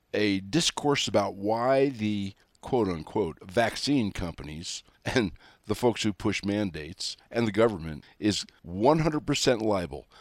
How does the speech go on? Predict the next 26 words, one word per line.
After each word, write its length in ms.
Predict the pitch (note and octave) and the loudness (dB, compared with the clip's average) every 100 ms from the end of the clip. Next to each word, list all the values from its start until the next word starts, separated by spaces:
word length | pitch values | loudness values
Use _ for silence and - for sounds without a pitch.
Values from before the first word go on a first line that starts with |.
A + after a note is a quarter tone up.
| - - | -18 -4
There 120 | A2+ | -4
is 260 | C3 C3 B2+ | 0 0 0
no 440 | A2+ B2 C3+ E3 | 0 4 4 4
immunity 580 | C#3+ D3+ C#3+ C#3 C3+ B2 | 2 0 4 4 4 2
whatsoever. 640 | G#2+ A2 - G#2+ G2 D#2+ D2+ | 2 2 2 0 0 0 -6
This 180 | A#2 | -6
guy 140 | - G#2+ | 0 0
is 300 | F#2+ F2 D2 | 2 -2 -4
brilliant. 720 | D#2 E2+ G#2 G#2 D2 B1+ - _ - | -6 2 4 4 2 -6 -16 _ 2
It 120 | A#2+ | 2
really 400 | A#2 F#3 F#3+ C#3 | 4 4 4 4
is 720 | G2 B2 A2 F2+ E2 F#2+ - - - | 2 4 4 2 -6 -8 -10 -10 -8
exactly 540 | F2 F2 A2+ - C#3+ | -2 2 4 2 -2
what 140 | A#2 | 2
I 80 | A2 | 2
brought 380 | E2 F#2 F2 - | 2 -2 -2 -4
you 180 | F2 F2 _ - | -6 -8 _ -2
in 140 | F#2 | -2
prior 360 | - G#2+ F2+ F2 | 2 2 2 -2
shows. 680 | - E2+ D#2 - - - _ - | -4 -4 -6 -12 -12 -14 _ -4
First 280 | F#3 F#3 C#3 | 2 2 4
of 80 | |
all, 220 | A#2+ A2+ A2 | 6 6 4
to 140 | - | -2
be 180 | G2 G2+ | -4 0
held 400 | A2+ A#2+ G#2+ | 4 6 4